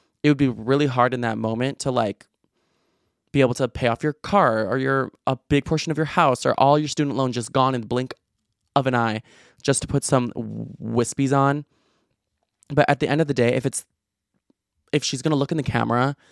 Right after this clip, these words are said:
and blatantly lie like that, yeah, the check looks nice, but common <laughs> sense and for looking out for your future, you can't do that. And she made the wrong decision.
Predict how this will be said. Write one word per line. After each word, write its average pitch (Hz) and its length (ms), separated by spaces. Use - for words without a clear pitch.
and 127 160
blatantly 127 380
lie 110 240
like 139 180
that, 151 300
yeah, 120 260
the 127 120
check - 240
looks 131 200
nice, 117 520
but 113 440
common 143 320
<laughs> - 100
sense 156 500
and 131 380
for 147 140
looking 135 240
out 123 140
for - 80
your 127 80
future, 131 320
you 135 160
can't 143 560
do 135 180
that. 117 340
And 135 160
she 143 120
made 131 280
the 135 100
wrong 123 200
decision. 113 480